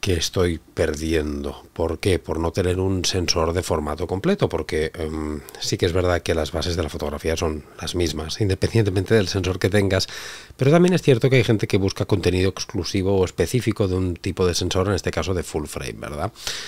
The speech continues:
Y lo sé porque, mm, cuando yo trabajaba en full frame, que recuerdo que yo ya he trabajado con Nikon con full frame bastante tiempo, em, tenía bastantes seguidores que venían por esa razón, ¿no? Por Nikon y por full frame.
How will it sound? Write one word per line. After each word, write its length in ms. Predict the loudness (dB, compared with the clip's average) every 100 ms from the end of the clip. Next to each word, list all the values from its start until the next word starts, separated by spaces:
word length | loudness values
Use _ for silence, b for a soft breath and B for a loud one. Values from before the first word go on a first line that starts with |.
| B B
Y 100 | 0
lo 100 | 2
sé 120 | 4 2
porque, 340 | 2 0 0
mm, 240 | 0 0 0
cuando 340 | 2 2 2
yo 120 | 2 4
trabajaba 380 | 4 4 4
en 120 | 2 2
full 100 | 2
frame, 220 | 2 0
que 120 | -2
recuerdo 400 | -6 -4 -2 -2
que 120 | -2
yo 100 | 0
ya 180 | 0 -2
he 40 |
trabajado 580 | -2 -2 -2 0 0 0 -4
con 180 | -6 -4
Nikon 300 | -2 -2 -6
con 180 | -8 -10
full 240 | -4 -2
frame 340 | 2 2 2 -2
bastante 420 | -6 -4 -4 -2 -2
tiempo, 380 | -2 0 -2 -4 B B B B -2
em, 480 | 2 4 4 2 0
tenía 320 | 2 4 4
bastantes 500 | 4 2 0 0 -2
seguidores 640 | 0 0 2 0 0 -4 -6
que 140 | -4
venían 280 | -2 2 2
por 140 | 2 0
esa 180 | 0
razón, 380 | -2 0 0 0
¿no? 120 | -2
Por 160 | -2 0
Nikon 380 | 0 2 0 0
y 100 | -2
por 140 | 0
full 180 | 0 -2
frame. 380 | -2 -2 -4 -10